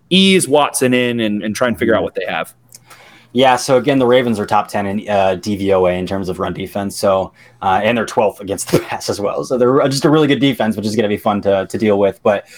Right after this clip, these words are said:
Speaker 2: the run game struggled over the past three weeks, and that has not, Nick Chubb averaged two point four yards a carry last week against the Bengals. So,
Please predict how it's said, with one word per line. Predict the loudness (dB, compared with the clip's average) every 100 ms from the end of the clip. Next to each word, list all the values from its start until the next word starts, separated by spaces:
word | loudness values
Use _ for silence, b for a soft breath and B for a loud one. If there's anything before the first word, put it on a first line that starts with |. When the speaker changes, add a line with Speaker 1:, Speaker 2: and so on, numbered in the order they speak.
| B 0
Speaker 2:
the |
run | 2 4
game | 4 2
struggled | 2 2 2
over | -4
the | -6
past | -6 -8
three | -10 -12
weeks, | -12 -12
and | -6
that | -6
has | -6 -6
not, | -4 -4 -6 -18 -6
Nick | -2 0 0
Chubb | -2
averaged | 0 -4 -6 -14
two | -12
point | -12 -12
four | -12 -12
yards | -14 -20
a |
carry | -20 -20 -16
last | -14 -14
week | -18 -20 -20
against | -18 -16
the | -16
Bengals. | -16 -12 -12 -8
So, | -4 -4 -4